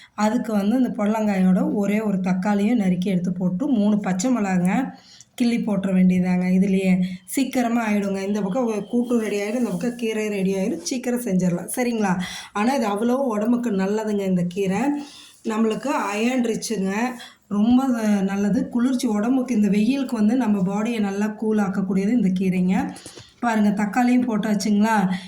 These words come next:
இதுல வந்துட்டு தேவையான அளவு கொஞ்சம் மஞ்சத்தூள் போட்டுக்கோங்க. ஒரு ஸ்பூன் ஜீரகம் போட்டுக்கோங்க.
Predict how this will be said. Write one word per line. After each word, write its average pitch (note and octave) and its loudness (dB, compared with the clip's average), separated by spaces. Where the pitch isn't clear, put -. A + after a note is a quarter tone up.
இதுல A#3+ 4
வந்துட்டு A#3+ 0
தேவையான A3 0
அளவு A3+ 2
கொஞ்சம் G#3+ 2
மஞ்சத்தூள் G#3+ 0
போட்டுக்கோங்க. G3 0
ஒரு G#3 0
ஸ்பூன் B3+ 2
ஜீரகம் G#3 0
போட்டுக்கோங்க. F#3 2